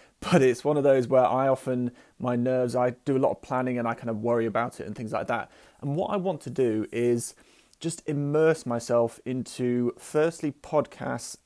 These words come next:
and then video every single day to make it just this absolutely normal thing that I'm doing, so that I then, I'm sure I will always have some nerves, but I use that kind of as a positive to make sure that I'm ready and organized, because that's just the sort of person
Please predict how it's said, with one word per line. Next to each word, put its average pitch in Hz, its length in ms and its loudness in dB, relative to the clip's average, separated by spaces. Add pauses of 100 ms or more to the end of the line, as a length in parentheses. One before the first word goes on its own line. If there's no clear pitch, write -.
and 123 500 -4
then 113 280 -2
video 107 640 0 (280)
every 135 300 0
single 117 380 -2
day 104 300 -2
to - 200 -10
make 151 240 -4
it 160 80 -8
just 135 240 -10
this 123 240 -4 (120)
absolutely 120 840 -4
normal 127 600 0
thing 113 340 -4
that 113 80 -4
I'm 113 240 -6
doing, 107 420 -4 (440)
so 123 140 -4
that 117 340 0
I 117 400 0 (140)
then, 123 400 0
I'm 147 180 0
sure 147 280 2
I 123 100 2
will 127 200 2
always 120 480 0
have 113 220 -6
some 110 340 -4
nerves, 113 340 -2
but 104 120 -4
I 110 100 -2
use 117 300 -2
that 107 280 -4
kind 113 160 -10
of 110 200 -6
as 113 140 -12
a - 40 -12
positive 110 640 -8
to - 120 -14
make 110 160 -8
sure 117 140 -8
that - 80 -6
I'm 110 160 -8
ready 110 340 -8
and - 180 -10
organized, 117 480 -4
because - 180 -12
that's - 180 -10
just - 220 -12
the - 60 -12
sort - 200 -6
of - 60 -10
person 107 420 -10